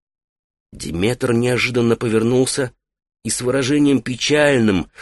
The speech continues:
но спокойным посмотрел куда-то назад. «Чувствуешь,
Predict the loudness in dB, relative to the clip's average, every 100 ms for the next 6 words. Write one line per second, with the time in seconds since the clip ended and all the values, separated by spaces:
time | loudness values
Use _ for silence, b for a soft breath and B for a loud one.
0 | B 4 4 2 -2 0 2 4 4 4
1 | 2 -4 -6 -2 -2 -2 -2 -2 -4 0
2 | 0 0 -2 -2 -2 -2 -4 -6 -20 _
3 | _ _ _ _ _ _ _ _ _ _
4 | _ _ _ _ _ -12 -8 -6 -6 -8
5 | -10 -8 -6 -6 -8 -8 -10